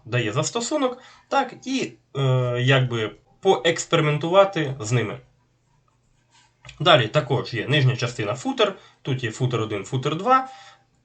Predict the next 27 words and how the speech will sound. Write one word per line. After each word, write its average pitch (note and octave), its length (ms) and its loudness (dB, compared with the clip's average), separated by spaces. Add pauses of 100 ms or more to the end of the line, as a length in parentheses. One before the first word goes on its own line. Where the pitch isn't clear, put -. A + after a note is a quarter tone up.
(460)
Ну, C3+ 220 2
це B2 240 2
в G#2 180 -6
моєму, G#2 720 0 (200)
в A2+ 380 -10
моїй C3 240 2
темі C3 260 2
тут A#2 240 -6
є G#2+ 80 -2
їх G2 360 -12 (200)
три A#2 180 -2
футери, A3+ 460 0 (100)
так, G#3 340 2
їх F#3+ 220 -4
можна C3+ 240 2
зробити A2 380 -4
один, B3 340 -2 (100)
ну, C4 80 0
або E3 220 2
ж D#3 60 -2
налаштувати A#2+ 540 0
під A2+ 160 -8
себе, G#3+ 260 0
або D#3 180 -2
просто A#3 420 -2
не D3 200 4
заповнювати. G2 720 -4